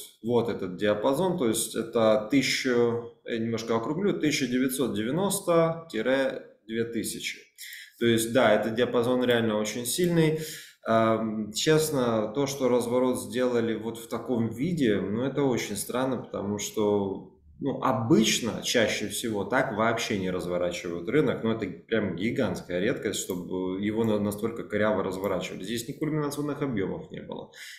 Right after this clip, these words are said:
ни каких-то серьёзных проторгов, просто ничего. Значит, если, э, ра-, расчертим сейчас вот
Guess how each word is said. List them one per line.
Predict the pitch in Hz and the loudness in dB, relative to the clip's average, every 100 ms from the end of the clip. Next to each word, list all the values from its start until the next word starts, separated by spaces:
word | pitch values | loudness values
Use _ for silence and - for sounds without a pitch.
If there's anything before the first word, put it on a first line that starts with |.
| _ | _
ни | 110 131 | -2 0
каких-то | 147 175 165 160 | 0 0 0 0
серьёзных | 151 156 160 147 143 | 0 4 4 2 -2
проторгов, | 139 143 139 104 95 - | -2 -2 -2 -2 -4 -2
просто | 156 180 120 | -2 0 -2
ничего. | 95 104 160 165 - 120 113 98 82 - - - - - - | -2 -2 -2 -4 -2 -2 -2 -4 -6 -8 -14 -20 -20 -10 -2
Значит, | 113 - | -2 2
если, | 143 151 151 147 | 2 2 4 6
э, | 143 131 110 117 113 113 110 110 - | 6 4 4 2 4 2 0 0 0
ра-, | 131 - | 0 2
расчертим | 135 131 - 113 113 104 | 0 0 -2 -2 -4 -6
сейчас | - - - - | -6 -2 -2 0
вот | 104 101 - | -4 -6 -12